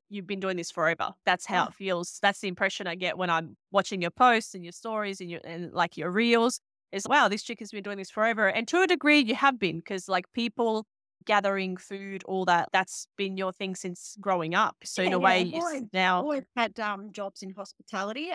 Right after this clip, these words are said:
Speaker 2: So I've always been a pe-, I'm, I am a people person. I love meeting people. I love talking to people.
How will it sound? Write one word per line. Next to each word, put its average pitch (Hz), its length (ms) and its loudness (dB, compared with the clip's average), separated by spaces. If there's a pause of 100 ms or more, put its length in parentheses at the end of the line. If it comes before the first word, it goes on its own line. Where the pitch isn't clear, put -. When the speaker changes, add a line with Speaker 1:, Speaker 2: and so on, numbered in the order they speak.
Speaker 2:
So 220 100 -8
I've 208 80 -6
always 226 160 2
been 220 160 -2
a 208 40 -4
pe-, - 240 -4
I'm, 226 160 0
I 240 180 4
am 247 160 4
a 233 80 4
people 233 360 -8
person. 226 420 -8
I 208 140 -2
love 208 380 -4
meeting 208 360 -6
people. 190 260 -16
I - 20 -16
love 180 180 -12
talking 233 300 -12
to 233 100 -14
people. 226 460 -12